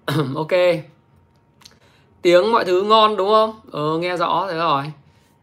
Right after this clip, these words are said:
Thì cái ánh sáng thì nó cũng hơi kiểu, ờ, tối tối chút, nhưng mà thôi, mọi người thông cảm. Hôm nay, à, đi công tác cho nên là livestream thì, à, sẽ không có được nhiều ánh sáng đẹp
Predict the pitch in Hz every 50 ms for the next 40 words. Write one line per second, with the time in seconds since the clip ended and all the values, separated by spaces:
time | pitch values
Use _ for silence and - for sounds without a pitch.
0 | _ _ _ _ _ - 165 160 160 151 151 - 175 175 185 - 185 156 151 160
1 | 208 220 190 175 165 175 175 185 185 190 208 214 208 208 202 196 185 - 196 175
2 | 147 120 110 90 85 87 - 127 123 127 127 123 120 120 123 127 127 131 160 160
3 | 156 - 165 160 170 190 190 - 240 247 247 247 214 185 175 165 156 151 147 143
4 | 143 139 - 170 175 180 175 151 156 156 - 151 151 147 143 143 143 139 131 -
5 | - 156 - 165 147 113 - - - - _ _ _ _ _ _ _ _ _ _
6 | _ _ - 160 156 160 165 160 160 160 160 156 156 160 156 - - - - -
7 | - 165 160 156 151 160 156 151 - 180 190 202 202 - - - - 160 156 151
8 | 151 147 147 143 135 135 139 127 135 131 - _ _ _ _ - 156 151 156 151
9 | - 185 165 160 160 156 147 139 135 131 123 123 123 131 135 131 - 151 135 131
10 | 135 147 - 165 151 147 143 156 156 156 139 127 139 - 135 131 123 123 117 127
11 | 127 - 127 120 143 151 151 143 131